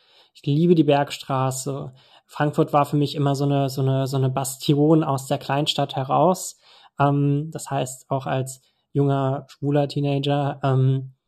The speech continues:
war es irgendwie eine Möglichkeit, ich sag mal, die Freiheit der Großstadt eben da zu genießen. Äh, Darmstadt, das ist die Stadt, in der ich studiert habe. Es ist irgendwie für mich auf jeden Fall Heimat.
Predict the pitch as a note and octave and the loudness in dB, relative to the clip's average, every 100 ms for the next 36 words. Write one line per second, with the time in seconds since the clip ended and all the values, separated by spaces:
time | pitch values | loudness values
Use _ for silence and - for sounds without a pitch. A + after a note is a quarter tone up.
0 | _ _ - C3 C3+ - C#3+ C#3+ C#3 C3+ | _ _ -10 -8 -6 0 4 4 4 4
1 | C#3+ - - - C#3+ C#3 C#3 - - - | 2 -2 -12 -4 -2 0 -2 -8 -12 -10
2 | C#3 C3+ C#3 C3+ C#3+ - D3+ C#3 - D3+ | -8 -4 -2 -2 -4 -12 -12 -8 2 4
3 | D3+ D3 C#3+ D#3 D3+ - C#3+ D3+ C#3+ C3+ | 4 2 0 0 -2 -2 -6 -4 -2 -2
4 | C#3 C#3+ - C3+ B2+ C3 C3+ D#3+ F#3+ G#3 | -2 -6 -6 -4 0 0 -2 -4 -4 -6
5 | - _ _ _ _ - F#3 D#3 F#3+ F#3 | -12 _ _ _ _ -18 -18 -14 -14 -6
6 | C#3+ C3+ - C#3+ C#3 - _ _ _ - | -2 0 2 2 0 -10 _ _ _ -18
7 | - C#3+ C3 C3+ C3 B2+ - C#3 C3+ C#3+ | -10 -8 -6 -4 -4 -6 -8 -8 -2 -2
8 | - - D#3+ E3 E3+ E3 D#3+ - D#3+ E3+ | -2 -2 0 4 2 2 -4 0 4 4
9 | E3+ E3 E3 - B2+ E3 D#3+ D#3+ C#3 C3+ | 6 4 4 -2 2 4 4 2 -4 -2
10 | C#3+ D3 B2+ C3 | 2 2 0 -6